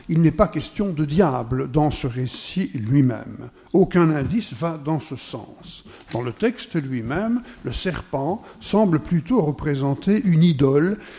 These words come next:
c'est-à-dire, selon la définition d'Exode chapitre vingt, verset deux, le décalogue, hein,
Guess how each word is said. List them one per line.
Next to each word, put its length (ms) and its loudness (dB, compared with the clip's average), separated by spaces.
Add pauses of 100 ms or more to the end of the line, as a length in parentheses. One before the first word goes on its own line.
(100)
c'est-à-dire, 640 0
selon 300 -4
la 100 -4
définition 720 2
d'Exode 760 0
chapitre 520 -6
vingt, 260 0
verset 480 -6
deux, 400 2
le 80 -2
décalogue, 760 -2
hein, 100 -4